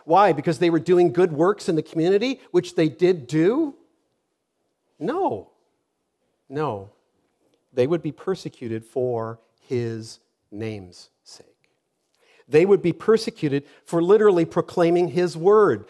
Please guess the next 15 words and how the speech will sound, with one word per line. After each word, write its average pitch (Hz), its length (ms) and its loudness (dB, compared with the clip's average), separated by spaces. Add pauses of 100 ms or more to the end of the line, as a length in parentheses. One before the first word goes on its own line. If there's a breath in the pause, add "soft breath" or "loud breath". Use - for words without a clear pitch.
(120 soft breath)
for - 100 0
telling 202 400 4
people 165 320 0
about 156 260 4
him 196 280 2 (160 loud breath)
and 156 140 2
who 190 120 6
he 185 160 6
is, 180 380 4 (180 loud breath)
about 175 220 4
his 180 160 -2
resurrection 185 640 0
from 185 160 -6
the 180 80 2
dead, 175 480 2